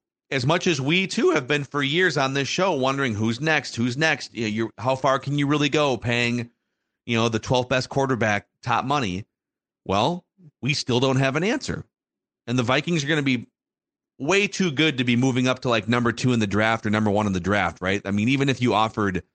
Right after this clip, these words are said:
four future first round picks, if teams need quarterbacks at the top of the draft, they're not gonna make that trade with you.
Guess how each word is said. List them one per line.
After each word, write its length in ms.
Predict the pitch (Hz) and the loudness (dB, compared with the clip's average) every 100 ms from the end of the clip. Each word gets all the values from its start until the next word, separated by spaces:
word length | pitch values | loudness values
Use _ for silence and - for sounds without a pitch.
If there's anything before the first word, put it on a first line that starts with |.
| _ _ _ | _ _ _
four 360 | - - 147 143 | -6 0 2 2
future 360 | 143 147 131 120 | 0 0 0 0
first 280 | 131 120 | 2 2
round 200 | 123 107 | 2 0
picks, 360 | - 143 - - | 0 -2 -2 -2
if 160 | 107 - | -4 -4
teams 420 | - 143 147 107 | -2 0 2 0
need 280 | 120 131 113 | 0 0 0
quarterbacks 600 | 104 110 117 127 143 - | 0 0 0 0 0 -2
at 60 | |
the 80 | 107 | -4
top 260 | - 107 101 | -2 -2 -2
of 40 | |
the 80 | 101 | -4
draft, 340 | 87 104 120 | -2 0 -2
they're 80 | 110 | -2
not 280 | 104 104 104 | 0 0 0
gonna 140 | 110 | -2
make 200 | 95 95 | 0 -2
that 180 | 95 87 | -2 -4
trade 220 | - 95 | -2 0
with 180 | 92 78 | 0 -4
you. 80 | 73 | -12